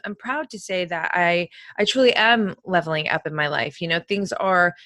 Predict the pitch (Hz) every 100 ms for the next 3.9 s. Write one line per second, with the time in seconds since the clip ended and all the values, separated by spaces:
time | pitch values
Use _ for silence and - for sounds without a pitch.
0 | _ - 196 - 214 208 185 - 180 175
1 | 160 170 175 185 - 220 247 202 - 185
2 | 180 190 202 190 196 - 202 196 - 196
3 | 220 - 160 160 - 175 170 175